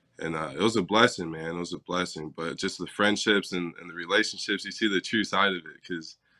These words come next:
'cause after I left, everybody switched right back,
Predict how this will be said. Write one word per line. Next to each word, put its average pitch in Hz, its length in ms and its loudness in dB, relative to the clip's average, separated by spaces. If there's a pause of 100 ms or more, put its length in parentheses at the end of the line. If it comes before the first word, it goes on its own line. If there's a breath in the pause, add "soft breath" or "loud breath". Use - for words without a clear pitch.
(200)
'cause 92 140 -2
after 101 260 0
I 95 100 2
left, 101 460 0 (380)
everybody 98 420 -4
switched 92 440 -8
right 104 280 2
back, 101 280 2